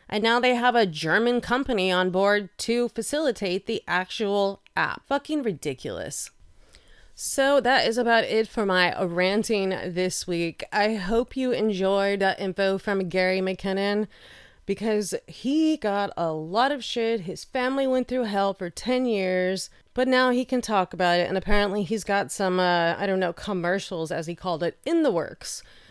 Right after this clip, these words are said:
So if I see any of that in the upcoming months, I'll make sure to talk about it and let you guys know where you can see it. I think everyone got their little Vanished in the Valley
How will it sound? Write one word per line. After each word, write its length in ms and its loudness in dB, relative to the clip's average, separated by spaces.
So 220 2
if 120 2
I 80 4
see 280 -4
any 220 0
of 120 2
that 260 2
in 100 -2
the 140 0
upcoming 460 -2
months, 360 0
I'll 220 2
make 220 -4
sure 160 -6
to 80 -6
talk 260 -4
about 240 -4
it 140 -4
and 100 -6
let 180 -10
you 60 -16
guys 260 -2
know 260 -2
where 260 0
you 180 -6
can 220 -12
see 260 -4
it. 220 0
I 140 -2
think 420 -2
everyone 600 0
got 420 2
their 280 2
little 340 2
Vanished 460 2
in 80 0
the 60 -2
Valley 340 2